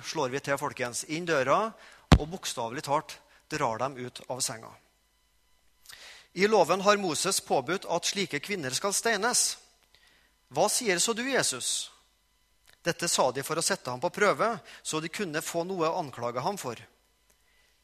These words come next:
Jesus bøyde seg ned og skrev på jorden med fingeren. Men da de fortsatte å spørre, rettet han seg opp og sa, «Den av dere som er uten synd, han skal kaste den første stein på henne.»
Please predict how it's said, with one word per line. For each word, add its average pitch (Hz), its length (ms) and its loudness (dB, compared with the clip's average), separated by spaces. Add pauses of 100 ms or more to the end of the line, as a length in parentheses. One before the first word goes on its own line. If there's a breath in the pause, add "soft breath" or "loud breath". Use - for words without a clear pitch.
(260 soft breath)
Jesus 175 380 2
bøyde 170 280 2
seg 175 200 0
ned 170 240 0
og 160 100 -4
skrev 156 320 2
på 180 140 -4
jorden 139 260 -6
med 147 140 -4
fingeren. 117 380 -10 (920 soft breath)
Men 143 160 -2
da 156 100 6
de 185 120 0
fortsatte 160 560 0
å 185 100 -2
spørre, 175 540 2
rettet 185 260 -4
han 135 160 -6
seg 180 160 -2
opp - 160 -6
og - 80 -2
sa, 135 160 0 (540 loud breath)
«Den 165 420 0
av 170 260 -2
dere 156 300 2
som - 160 0
er 180 140 -2
uten 156 240 -6
synd, 214 340 -4 (500 loud breath)
han 151 160 -2
skal 170 220 -2
kaste 139 400 -4
den 147 160 -8
første 143 420 -4
stein 131 520 -4
på 131 120 -6
henne.» 113 220 -10